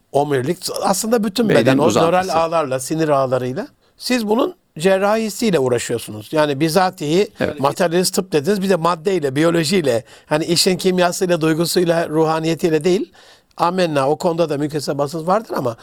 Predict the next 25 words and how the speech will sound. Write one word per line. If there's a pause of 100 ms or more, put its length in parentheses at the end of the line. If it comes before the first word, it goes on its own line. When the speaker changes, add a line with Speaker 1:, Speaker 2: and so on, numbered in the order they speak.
(400)
Speaker 1:
beyin
nasıl
bir
varlık?
Neden
hayatınızı
beyne
vakfettiniz?
Sizi
neyi
cezbetti?
Neden
önemli
beyin? (180)
Ya
da
nedir
beyin? (320)
Öyle
sorayım
bir
beyin
cerrahına,
buyurun. (320)
Speaker 2:
Ee,